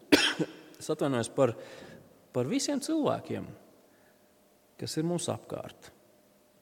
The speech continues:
Dievs, kuram ticam, ir glābējs. <laughs> Viņš ir glābējs, visu tautu glābējs. Viņš ir glābis mūs, un viņš vēlas glābt daudzus citus.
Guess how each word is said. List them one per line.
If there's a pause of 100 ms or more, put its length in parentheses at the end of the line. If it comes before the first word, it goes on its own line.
(200)
Dievs,
kuram
ticam,
ir
glābējs. (180)
<laughs>
Viņš
ir (760)
glābējs, (160)
visu
tautu
glābējs. (920)
Viņš
ir
glābis
mūs,
un
viņš
vēlas
glābt
daudzus
citus.